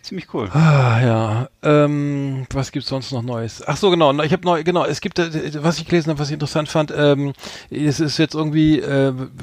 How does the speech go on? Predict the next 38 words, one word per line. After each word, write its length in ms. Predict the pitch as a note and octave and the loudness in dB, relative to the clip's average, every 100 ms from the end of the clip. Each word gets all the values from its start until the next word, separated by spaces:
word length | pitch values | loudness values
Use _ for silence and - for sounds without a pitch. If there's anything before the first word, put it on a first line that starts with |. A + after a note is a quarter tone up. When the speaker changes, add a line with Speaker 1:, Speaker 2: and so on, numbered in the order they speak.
| C3+ | -14
Speaker 2:
die 100 | C3+ | 0
meisten 260 | D3 E3 F3 | 2 4 2
wollen 100 | E3 | 0
sich, 140 | D3 | 2
haben 80 | D#3 | 2
ja 80 | D#3+ | 2
keinen 160 | E3 | 2
Bock 160 | D3 - | 0 -2
auf 160 | D3 - | -4 -6
hier 300 | D#3+ C3+ C#3+ | -4 -2 0
impfen, 340 | E3 - G#2+ | 0 -2 -4
ne? 140 | A#2 F3+ | -2 0
Impfen 400 | - E3+ - D3 | 0 -4 -4 -4
ist 140 | C#3 | 0
ja 120 | D3+ | 0
nicht 300 | C#3+ A2 G#2+ | 2 2 0
Speaker 1:
Mhm. 80 | G#2 | 0
Speaker 2:
das 180 | C3 - | -2 0
Hobby 200 | C#3+ C#3 | 0 0
von 140 | C#3 | 0
den 100 | B2+ | -2
Ma-, 140 | B2+ C3+ | 0 0
ich 140 | C#3+ | -2
find 140 | F3 D#3 | -2 0
ja 140 | C3 | 0
geil, 260 | C#3+ C#3+ C3+ | 2 2 0
Impfen 300 | C#3+ D#3 B2+ | -2 -4 -4
irgendwie 180 | B2 | -6
gut. 240 | A2 F#3+ C#3+ | -6 -8 -8
Ich 60 | |
krieg 140 | - - | -4 -4
jetzt 100 | C#3 | -4
auch 40 | |
eine 100 | B2+ | -6
Grippeimpfung 560 | A2+ - E3 C#3+ - D#3 | -4 -4 -2 2 2 2
Speaker 1:
Mhm. 40 | D3+ | 0
Speaker 2:
und 60 | |
so. 140 | D3 | -4